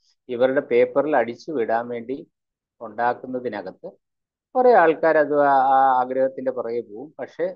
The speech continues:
നല്ല, ഞാൻ കണ്ട കുട്ടികളൊക്കെ വളരെ gifted ആയിട്ടുള്ള പല കുട്ടികൾക്കും ഈ ഒരു പ്രക്രിയയായിട്ട് പൊരുത്തപ്പെടാൻ പറ്റാതെ മാനസികമായിട്ട് തകർന്നു പോകുന്ന വളരെയധികം ആൾക്കാരുണ്ട്. അതേപോലെ തന്നെ കുട്ടികളെ താമസിപ്പിക്കുന്ന സ്ഥലങ്ങളും ഒക്കെ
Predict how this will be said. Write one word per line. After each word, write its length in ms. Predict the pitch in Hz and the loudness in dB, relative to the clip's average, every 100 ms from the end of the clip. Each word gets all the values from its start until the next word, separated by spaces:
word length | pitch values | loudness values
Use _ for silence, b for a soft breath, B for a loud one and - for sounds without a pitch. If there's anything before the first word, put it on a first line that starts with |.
| _ 127 | _ -8
നല്ല, 340 | 123 131 170 | -6 -2 -2
ഞാൻ 340 | 143 143 208 | 0 -2 -2
കണ്ട 200 | 208 170 | -2 -2
കുട്ടികളൊക്കെ 580 | 151 123 120 131 117 - | -4 -6 -8 -6 -6 -4
വളരെ 480 | 120 104 107 123 165 _ _ _ _ | -2 -2 -2 -4 -6 _ _ _ _
gifted 460 | 143 147 _ 247 233 | -8 -8 _ 4 6
ആയിട്ടുള്ള 380 | 233 220 165 156 | 6 4 2 0
പല 240 | 151 131 | 2 0
കുട്ടികൾക്കും 600 | 143 123 127 123 127 139 | -2 -6 -6 -6 -8 -12
ഈ 180 | 127 180 | -6 -4
ഒരു 140 | 160 | -2
പ്രക്രിയയായിട്ട് 760 | 131 120 107 _ 139 139 135 131 | -4 -6 -6 _ -2 0 2 0
പൊരുത്തപ്പെടാൻ 720 | - 110 - 147 113 110 107 | -6 -10 -10 -12 -6 -6 -6
പറ്റാതെ 420 | 101 - 104 123 | -10 -6 -6 -6
മാനസികമായിട്ട് 1160 | 135 110 110 113 - 117 123 120 120 113 107 135 - | -6 -6 -6 -10 -16 -4 -4 -2 -6 -6 -10 -12 -10
തകർന്നു 340 | 101 117 127 135 | -8 -8 -10 -14
പോകുന്ന 460 | 98 92 98 127 _ | -16 -20 -20 -20 _
വളരെയധികം 540 | 104 104 120 117 120 131 | -14 -10 -10 -10 -14 -14
ആൾക്കാരുണ്ട്. 560 | 101 98 - 92 90 - 135 | -14 -14 -14 -16 -16 -16 -6
അതേപോലെ 560 | 160 208 185 156 139 | 0 0 2 0 -2
തന്നെ 120 | 139 139 | -8 -10
കുട്ടികളെ 500 | 135 - 151 165 165 | -14 -10 -4 0 0
താമസിപ്പിക്കുന്ന 1080 | 165 120 120 147 - 156 - _ 160 156 | 2 0 2 -2 -8 -16 -16 _ -8 -8
സ്ഥലങ്ങളും 600 | 147 - 101 107 127 160 123 | -10 -8 -6 -6 -4 -2 -2
ഒക്കെ 280 | - 131 | -4 -12